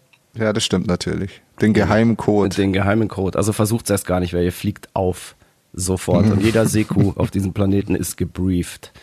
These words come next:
Speaker 2: Wenn jemand Schnaps plus zwei sagt, auf der, äh, und sch-, und sagt, er ist auf der Gästeliste und er hat das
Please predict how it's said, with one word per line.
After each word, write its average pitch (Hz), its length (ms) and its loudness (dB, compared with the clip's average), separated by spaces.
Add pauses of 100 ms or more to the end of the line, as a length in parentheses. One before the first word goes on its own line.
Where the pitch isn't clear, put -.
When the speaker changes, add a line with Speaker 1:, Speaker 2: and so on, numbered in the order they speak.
(400)
Speaker 2:
Wenn 95 240 -2
jemand 104 240 2
Schnaps - 360 0
plus 113 200 -2
zwei 117 440 4
sagt, 107 580 0 (120)
auf - 160 -4
der, 98 120 0 (100)
äh, 98 180 2
und 87 140 0
sch-, - 160 -4
und 95 140 0
sagt, 101 220 0
er 101 100 2
ist 95 100 -2
auf 101 100 -2
der 98 120 0
Gästeliste 95 460 -2
und 95 60 2
er 92 120 2
hat 107 200 0
das - 200 -4